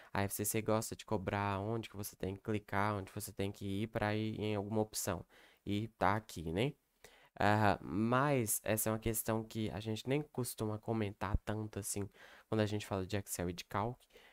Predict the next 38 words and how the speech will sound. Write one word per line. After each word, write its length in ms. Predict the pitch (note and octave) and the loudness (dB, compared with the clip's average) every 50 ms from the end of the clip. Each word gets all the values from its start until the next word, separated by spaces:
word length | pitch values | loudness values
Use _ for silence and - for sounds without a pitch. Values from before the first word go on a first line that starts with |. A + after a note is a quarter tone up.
| _ _ | _ _
que 100 | - A#2+ | -2 0
é 20 | |
a 60 | A2+ A2+ | 0 0
opção 320 | A#2 - - - B2 A#2+ | 0 -2 -4 -2 -2 -2
de 100 | A#2+ A#2+ | -2 -4
texto 540 | A#2 _ _ - A2+ B2 C#3+ - - - A#2+ | -8 _ _ 2 2 2 2 0 -4 -6 -4
pra 180 | - C3 B2 | -2 -2 -4
colunas, 640 | B2 - C3 B2+ B2 A2 G#2 G2+ G2 F#2 E2+ F#2+ - | -2 -2 -2 -2 0 0 -2 -2 -2 -4 -4 -6 -6
que 80 | - _ - | -10 _ -2
tem 160 | - A#2 A#2+ | -2 -2 -2
tanto 360 | A#2 - - B2+ C#3 D3 - | -2 -2 -2 -2 0 -2 -2
no 80 | C#3 C3+ | -2 -2
Excel 380 | B2+ A#2+ - - - A#2+ A#2 A#2+ | -2 -4 -4 -2 0 0 0 0
quanto 360 | - - - B2+ B2 B2+ B2+ B2 | -2 -4 -4 -4 -4 -4 -6 -8
aqui 140 | - - | -6 -4
no 100 | A#2+ B2 B2 | -4 -4 -4
Calc 360 | - - A2+ G2 G#2+ A2+ - - _ | -4 -2 -2 -2 -2 -4 -8 -6 _
também. 420 | - A#2+ B2+ B2 G#2+ G#2 G#2 G#2+ A2 _ _ _ _ _ _ _ _ - - - - - - | -2 0 0 0 0 -2 -2 -4 -8 _ _ _ _ _ _ _ _ -20 -20 -20 -18 -10 -4
E 320 | - A2+ A#2 A#2+ A#2+ A#2 - - - | 0 2 2 4 2 2 2 0 -2
a 140 | - - F#2+ | -2 0 -2
ideia 420 | A#2 G#2+ F#2+ A2 A2 A#2 B2+ C3 C3 | -2 0 2 2 2 2 2 0 -2
é 40 | |
que 100 | C3 - | -2 -6
você 260 | A2 G#2 A#2 A#2+ - - | -6 -6 -4 -4 -4 -2
pega, 300 | - - G#2 G2+ G#2 A2 | -2 0 0 0 -2 -4
por 140 | - - | -4 -4
exemplo, 520 | A2 G#2+ G2+ G2+ F#2+ G2 - - F#2 F2+ G#2 - - _ _ _ _ _ - | -2 -2 0 -2 -2 -2 -4 -4 -4 -4 -6 -10 -18 _ _ _ _ _ -6
ah, 240 | - E2+ E2 - - | -4 -4 -4 -4 -4
uma, 220 | - E2 F#2+ - - - | -4 -4 -4 -6 -6 -8
uma 460 | D2+ D#2 F#2 G#2 G#2 G2+ F#2 - - - - - _ | -6 -4 -2 0 0 0 0 -2 -6 -12 -20 -20 _
célula 480 | - - - - - G2 G2 G#2 G2+ | -6 -4 0 4 4 4 6 4 2
de 160 | F#2+ F2 - - | -2 -4 -8 -6
texto 380 | _ - G2 G#2+ A#2 - - - | _ 0 2 2 0 -2 -6 -10
e 40 | |
quebra 340 | F#2 - - F#2+ F#2+ F2+ F2+ | -8 -4 -4 -2 -2 -2 -2
em 80 | F#2 F#2 | -4 -4
várias 400 | F2 D#2+ D#2+ E2+ E2 D#2 - - | -2 -2 -2 -2 -2 -4 -2 0
outras, 420 | F#2+ A2 A2 G2+ - E2 E2+ - | 0 0 0 0 -2 -4 -4 -6